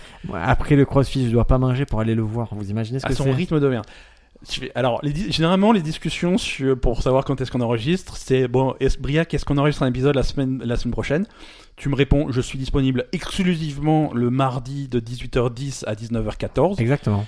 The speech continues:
Speaker 2: Et je dis, ah ben écoute, euh,
Speaker 1: Le
Speaker 2: bah,
Speaker 1: lundi.
Speaker 2: alors c'est non.
Speaker 1: Ah, je t'explique. Le lundi,
Speaker 2: Ouais.
Speaker 1: je donne un cours.
Speaker 2: D'accord.
Speaker 1: Le mardi,
Speaker 2: Ouais.
Speaker 1: je suis libre comme l'air.
Speaker 2: Merveilleux.
Speaker 1: Le mercredi,
Speaker 2: Ouais.
Speaker 1: repas de famille obligatoire.
Speaker 2: Ok.
Speaker 1: Le jeudi, libre.
Speaker 2: Ouais.
Speaker 1: Le vendredi,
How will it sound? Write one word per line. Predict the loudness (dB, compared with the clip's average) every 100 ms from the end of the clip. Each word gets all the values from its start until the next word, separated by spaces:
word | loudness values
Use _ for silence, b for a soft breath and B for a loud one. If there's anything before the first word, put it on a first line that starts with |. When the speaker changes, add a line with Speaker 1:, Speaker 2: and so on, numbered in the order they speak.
| -8
Speaker 2:
Et | -10
je |
dis, | -8 -6
ah |
ben | -4 -4
écoute, | -6 -6 -4
euh, | -2 2
Speaker 1:
Le | 6
Speaker 2:
bah, | 6
Speaker 1:
lundi. | 6 4 2 4
Speaker 2:
alors | 2
c'est | 2 0
non. | 0
Speaker 1:
Ah, | 0
je |
t'explique. | 0 -2 -4
Le | -2 2
lundi, | 2 2 -2 -4
Speaker 2:
Ouais. | -4 -4 -8 -14 _ _ _ _ _ -6
Speaker 1:
je | 0
donne | 2 4
un | 2
cours. | -2 -10 -14 -18 -20 -18
Speaker 2:
D'accord. | -14 -6 -4 -4 -8 -4
Speaker 1:
Le | 0
mardi, | 2 0 0 0 -2 -4
Speaker 2:
Ouais. | -6 -4
Speaker 1:
je |
suis | -4 -2
libre | 2 2
comme | 2 2
l'air. | 0 -4 -12 b b b b
Speaker 2:
Merveilleux. | -14 -6 0
Speaker 1:
Le |
mercredi, | 2 2 2 0 0 -6 -6 -8
Speaker 2:
Ouais. | -4 0
Speaker 1:
repas | 4 4
de |
famille | 4 2 2 0 -6
obligatoire. | -4 0 2 2 2 0 -2
Speaker 2:
Ok. | -10 -10 -12 -14 _ -2
Speaker 1:
Le | 0
jeudi, | 2 0 0 -4 -6 _ _ _ _ _ _ _ _ _ -6
libre. | -4 -2 -4 -6 -12 -10
Speaker 2:
Ouais. | -8 -8 -10
Speaker 1:
Le | -8 -4
vendredi, | -2 0 -2 -2 -6